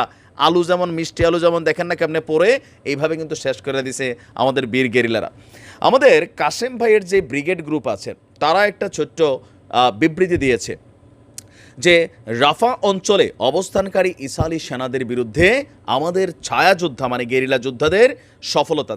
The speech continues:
তারা ছোট্ট ভিডিওতে দেখা গেছে যে রাস্তার পাশে সারি সারি দুইটা তিনটা ট্যাঙ্ক বিভিন্ন জায়গায় এভাবে কিন্তু ছন্ন বিচ্ছন্ন হয়ে আছে ইসরায়েলিরা, যেন আমাদের বীররা কোনো দিক দিয়ে ভাগতে না পারে, সম্ভবত এরকম একটা পরিকল্পনা এরা আটছে।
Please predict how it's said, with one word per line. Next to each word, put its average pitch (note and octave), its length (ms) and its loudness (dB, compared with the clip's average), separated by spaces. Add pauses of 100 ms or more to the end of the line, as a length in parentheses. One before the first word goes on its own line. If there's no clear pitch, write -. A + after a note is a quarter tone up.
তারা D3 200 -4
ছোট্ট D#3+ 180 -8 (120)
ভিডিওতে D#3 320 -4
দেখা D3+ 200 0
গেছে E3 200 -2 (440)
যে D#3 160 4 (340)
রাস্তার G3+ 400 0
পাশে F3+ 180 -2 (100)
সারি D3 260 0
সারি D#3 220 0
দুইটা C3+ 180 -4
তিনটা C#3+ 240 -6 (100)
ট্যাঙ্ক D#3 180 2 (360)
বিভিন্ন E3 400 0
জায়গায় E3 380 2
এভাবে D3+ 280 0
কিন্তু E3 180 -8 (100)
ছন্ন C#3 240 -6
বিচ্ছন্ন D#3 340 -4 (100)
হয়ে C#3 160 2
আছে C3+ 140 -6
ইসরায়েলিরা, D3+ 380 -2 (380)
যেন D3+ 200 2 (180)
আমাদের D#3 360 -4
বীররা C#3+ 240 -2 (100)
কোনো D3+ 120 -8
দিক D3 180 -10
দিয়ে D3+ 200 -2
ভাগতে A#2 260 -6
না D3+ 180 0
পারে, D#3 160 2
সম্ভবত C#3+ 400 -2 (440)
এরকম D#3+ 280 2
একটা D3 140 0 (100)
পরিকল্পনা C3 460 -2 (140)
এরা B2+ 120 2 (140)
আটছে। - 220 -6